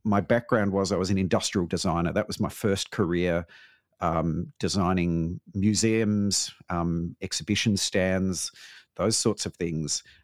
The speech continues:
um, and a Mac user in those environments. And,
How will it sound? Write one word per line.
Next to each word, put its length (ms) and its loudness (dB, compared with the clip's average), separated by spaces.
um, 400 2
and 100 4
a 40 2
Mac 320 0
user 420 2
in 120 0
those 240 -2
environments. 920 -4
And, 500 0